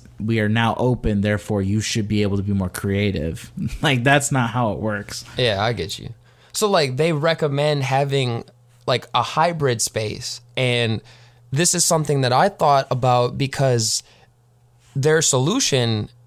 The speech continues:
Speaker 2: to me wasn't, wasn't something that I would take as, as a solution for me.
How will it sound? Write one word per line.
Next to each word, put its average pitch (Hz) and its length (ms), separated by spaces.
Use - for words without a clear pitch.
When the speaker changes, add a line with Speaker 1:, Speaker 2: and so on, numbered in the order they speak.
Speaker 2:
to 139 120
me 151 200
wasn't, 135 540
wasn't 127 440
something 120 380
that 107 220
I 127 160
would 123 260
take 104 460
as, 98 500
as 101 220
a 95 40
solution 101 360
for - 120
me. 90 240